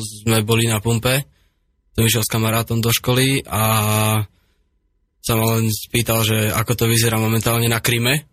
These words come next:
A ja hovorím, však na Kryme je od začiatku kľud. <laughs> Takže asi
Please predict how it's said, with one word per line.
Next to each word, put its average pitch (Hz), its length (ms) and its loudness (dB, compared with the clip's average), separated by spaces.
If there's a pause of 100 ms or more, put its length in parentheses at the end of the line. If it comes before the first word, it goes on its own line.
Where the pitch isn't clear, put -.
(100)
A - 80 0
ja 95 80 0
hovorím, 104 240 2
však 98 240 0
na 104 80 0
Kryme 107 320 0
je 107 80 0
od 107 80 0
začiatku 107 480 0
kľud. 139 240 2 (880)
<laughs> - 960 -8
Takže 117 320 2 (400)
asi - 260 -2